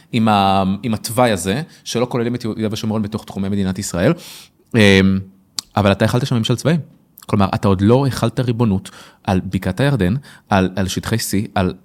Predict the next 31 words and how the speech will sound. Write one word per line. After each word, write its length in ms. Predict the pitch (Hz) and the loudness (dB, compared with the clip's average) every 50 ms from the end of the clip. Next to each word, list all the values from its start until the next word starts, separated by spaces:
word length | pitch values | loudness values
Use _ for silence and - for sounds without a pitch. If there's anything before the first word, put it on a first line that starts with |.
| _ _ _ | _ _ _
שטחים 440 | - - - _ - - - 123 | -10 -10 -6 _ -4 -2 -2 -2
שדעתי 560 | 123 - - 98 - - _ - - 101 - 107 | -2 -2 -2 -4 -4 -6 _ -12 -12 -8 -6 -6
רוב 140 | - 85 | -4 -4
הציבור 320 | 104 - - - - 98 101 | -6 -8 -8 -8 -4 -2 -2
הישראלי 380 | 101 - - - 95 90 98 98 | -2 -2 -4 -2 -2 0 0 -2
מסכים, 360 | 92 95 - - - 85 98 - - - - - - _ _ _ | -4 -6 -8 -6 -6 -6 -6 -6 -10 -18 -20 -20 -20 _ _ _
אז 120 | - 92 90 | -10 -4 -4
מה 60 | 98 | -2
אתה 120 | 98 - | -2 -2
רוצה 180 | 110 107 - 120 | -4 -2 -2 -2
מהכלי 200 | 110 104 - - | -4 -4 -6 -8
תקשורת 420 | - 107 - - 160 110 90 - | -8 -6 -4 -2 -2 -2 -2 -4
או 100 | - 98 | -4 -4
מהעולם? 300 | 98 95 92 104 107 90 - - | -2 0 0 0 0 -2 -4 -6
כלומר, 300 | - 95 85 85 80 92 | -6 -4 -4 -4 -6 -8
שהם 200 | - - 82 82 | -8 -8 -6 -4
יהיו 380 | 87 95 98 95 90 85 82 82 - | -2 -2 -2 -2 -2 -4 -6 -8 -8
טראמפ, 260 | - - 120 131 - | -2 -2 0 0 0
הם 60 | 85 | -2
יהיו 100 | 82 92 | -2 -2
יותר 180 | 90 85 - 98 | -2 -2 -4 -4
שמרנים 360 | - - 95 90 92 95 90 | -2 -2 -2 0 0 0 -2
ממך. 160 | 80 - - 127 110 - - - - - _ | -2 0 0 -2 -2 -2 -10 -20 -20 -20 _
עכשיו, 180 | - 117 92 - - - _ _ _ _ _ _ _ _ _ _ _ - | 0 0 0 0 -4 -16 _ _ _ _ _ _ _ _ _ _ _ -4
אה, 220 | 98 90 85 85 85 - - _ _ _ _ _ _ _ _ _ | -2 -2 -2 -2 -4 -6 -12 _ _ _ _ _ _ _ _ _
חרדים, 320 | - - 175 180 185 175 - | -4 0 2 2 2 2 -2
בוא 160 | - 131 - | -6 -6 -6
שנייה 180 | 175 - 208 180 | -4 -2 -2 0
ניגע 180 | 120 101 92 90 | 0 0 0 -2
בחרדים 340 | 90 - - - 82 - | -2 -4 -6 -6 -6 -6
שנייה. 180 | - - - - | -10 -10 -10 -10